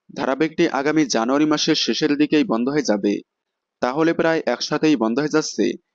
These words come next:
একই চ্যানেলের দুইটি জনপ্রিয় ধারাবাহিক। এই দুইটি ধারাবাহিকের মধ্যে কোন ধারাবাহিকটি আপনারা বেশি মিস করবেন, কমেন্টে জানাবেন। বাংলা বিনোদনের এই ধরনের সকল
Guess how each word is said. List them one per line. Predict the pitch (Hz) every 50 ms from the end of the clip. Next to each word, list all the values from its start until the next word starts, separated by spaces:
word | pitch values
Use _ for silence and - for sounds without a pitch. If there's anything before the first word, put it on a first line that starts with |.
| _ _ _ _ _ _ -
একই | 123 123 - 156 156 156
চ্যানেলের | 151 - 156 151 156 147 123 104 101 - - - _ _ _ _ -
দুইটি | 110 110 139 147 151 156 - 160 160 156
জনপ্রিয় | 123 120 110 117 131 139 - 151 151 151 147
ধারাবাহিক। | 143 147 104 104 101 104 117 110 104 107 - _ _ _ _ _ _ _ _ _ _ _ _ _ _ _ -
এই | 127 143 156 170
দুইটি | 165 175 180 180 180 180 170
ধারাবাহিকের | - 147 135 127 123 143 139 - 160 151
মধ্যে | 156 156 151 120 101 143 147 98 - - - _ _ _ _ _ _ _
কোন | - 151 156 156 151
ধারাবাহিকটি | 127 151 107 113 117 135 139 131 135 151 -
আপনারা | - 123 131 - - 151 139 143
বেশি | 120 110 107 104 - 147
মিস | 147 147 147 - -
করবেন, | - 143 143 127 104 101 98 98 - - _ _ _ _ _ _ _ _ _ _ -
কমেন্টে | 123 123 120 135 139 143 147 135 165 165
জানাবেন। | 127 120 113 107 101 92 104 104 107 - - - _ _ _ _ _ _ _ _ _ _ _ _ _ _ _ _ _ -
বাংলা | 101 95 113 120 131 143 147 151 151 139
বিনোদনের | 123 120 123 143 139 156 143 120 104 98 - - _ _ _ _ _ _ _ -
এই | 120 123 139 156 160
ধরনের | 143 143 151 151 151 151 151 147 147
সকল | 147 - - 120 104 - - 147 151